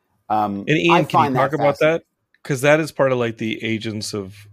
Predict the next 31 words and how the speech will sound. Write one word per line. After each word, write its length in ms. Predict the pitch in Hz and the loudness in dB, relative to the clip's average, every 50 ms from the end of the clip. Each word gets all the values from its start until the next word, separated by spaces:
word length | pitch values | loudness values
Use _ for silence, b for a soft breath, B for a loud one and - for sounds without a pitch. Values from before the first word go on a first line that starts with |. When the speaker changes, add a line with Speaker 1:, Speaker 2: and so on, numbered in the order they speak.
| - | -10
Speaker 2:
Asgard 560 | - 113 117 123 117 113 - 110 107 107 104 | -6 -2 -2 -2 -2 -2 0 2 2 2 2
or 80 | 104 104 | 2 0
whatever 240 | 104 104 104 104 104 | 0 0 0 -2 -2
that, 260 | 101 98 107 101 - | -4 -4 -6 -6 -6
that 180 | - 104 - - | -6 -6 -6 -6
story 360 | - - 120 113 110 107 104 | -6 -4 -2 0 0 2 2
is 160 | 101 101 95 | 0 0 -2
in 80 | 98 92 | -6 -10
the 60 | 98 92 | -12 -6
comics. 520 | - 147 160 165 131 101 98 - - - | -2 2 2 2 0 -2 -6 -10 -10 -10
And 140 | 123 113 117 | -8 -6 -2
there's, 200 | 123 123 120 - | -2 -2 -2 -2
so 120 | - 143 127 | -4 -4 -2
now 260 | 127 131 147 165 175 | 0 0 2 2 2
they're, 220 | 160 147 127 123 - - | 0 -2 -6 -6 -6 -4
now 160 | 135 151 170 | -2 0 0
they're 120 | 185 180 | 2 2
actually 260 | 156 147 135 - 139 120 | 2 2 0 -2 -6 -8
drawing 320 | 113 120 123 127 127 120 | -4 -2 -2 -2 -2 -2
some 180 | - - 117 107 | -6 -8 -8 -6
direct 260 | 110 107 110 - - | -4 -4 -4 -4 -6
stuff 380 | - - - 135 135 131 - | -10 -2 2 2 2 2 0
from 240 | - 120 113 113 110 - | -2 -4 -4 -4 -6 -8
some 160 | - - 135 | -8 -6 -6
of 60 | 123 | -4
the 60 | 117 110 | -4 -4
most 200 | 110 110 101 107 | -4 -4 -6 -8
recent 540 | 104 95 107 135 165 165 - - 113 - | -10 -4 -2 -2 -2 -2 -2 -6 -8 -10
st-, 240 | - - - - - _ _ _ _ | -12 -14 -14 -18 -20 _ _ _ _
Loki 280 | 117 110 98 95 - | -4 -4 -4 -4 -8
stories. 460 | 85 - - 101 90 90 - - - | -10 -8 -6 -6 -6 -6 -6 -12 -14